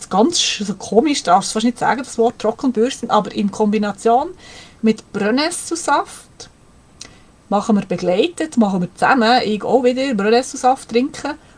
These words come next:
und Trockenbürsten, gebe dir die Anleitung dazu,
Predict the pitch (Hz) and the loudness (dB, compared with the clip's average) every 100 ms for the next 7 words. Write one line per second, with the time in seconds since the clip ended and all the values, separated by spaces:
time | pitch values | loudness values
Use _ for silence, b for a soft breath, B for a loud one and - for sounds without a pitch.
0 | B 240 330 - - 254 - - 359 349 | B 2 2 -4 0 0 0 -8 -6 0
1 | 240 320 - - 311 427 466 _ _ _ | 0 0 -6 -8 -6 -6 -10 _ _ _
2 | _ 220 214 - - 156 214 254 277 294 | _ -4 -4 -6 -4 0 2 2 -4 -14
3 | 302 - 233 233 | -16 -4 0 0